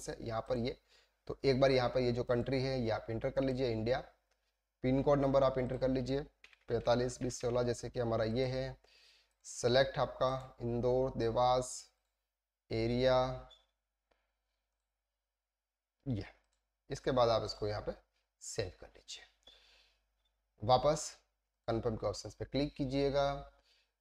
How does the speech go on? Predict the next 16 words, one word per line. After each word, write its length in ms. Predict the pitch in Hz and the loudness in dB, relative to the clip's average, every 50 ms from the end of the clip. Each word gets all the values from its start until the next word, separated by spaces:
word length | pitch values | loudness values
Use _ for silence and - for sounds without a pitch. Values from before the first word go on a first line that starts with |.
| _ _ _ _ _ _ _ | _ _ _ _ _ _ _
प्रोसीड 380 | 117 120 123 127 - 160 151 151 | 4 4 4 4 2 -2 -2 2
के 60 | 156 | 2
ऑप्शंस 300 | 143 135 - - 135 - | 2 2 2 -4 -8 -6
पे 100 | - 135 | -6 -6
क्लिक 260 | - 135 131 127 - - | -4 -4 -4 -6 -4 -6
कीजिएगा, 580 | 131 123 117 131 131 131 127 131 131 135 135 135 135 - - - _ _ _ _ _ _ _ _ _ _ _ _ _ _ _ | -6 -4 -2 0 0 2 2 2 2 2 0 -2 -8 -12 -16 -20 _ _ _ _ _ _ _ _ _ _ _ _ _ _ _
पे 160 | 131 131 139 | 2 2 4
लेटर 300 | 139 135 135 131 135 131 123 | 4 4 2 2 0 -4 -4
कीजिएगा, 600 | - 139 123 117 127 127 127 123 127 127 127 127 131 131 - - - _ _ _ _ _ _ _ _ _ _ _ _ _ | -4 -4 -4 -2 0 0 0 2 2 2 2 2 0 -4 -8 -12 -16 _ _ _ _ _ _ _ _ _ _ _ _ _
प्रीव्यू 300 | 117 117 113 113 135 143 | -2 0 0 2 2 2
रिटर्न्स 320 | 139 139 123 131 131 127 - | 2 0 0 0 -2 -2 -2
के 80 | - | -4
ऑप्शंस 260 | 131 123 - - 127 | -4 -4 -4 -6 -8
पे 100 | - 131 127 | -8 -8 -6
क्लिक 260 | - - 127 262 - | -4 -4 -4 -4 -6
कीजिएगा, 460 | - - 113 117 127 123 113 123 123 | -6 -6 -4 -2 -2 0 0 0 0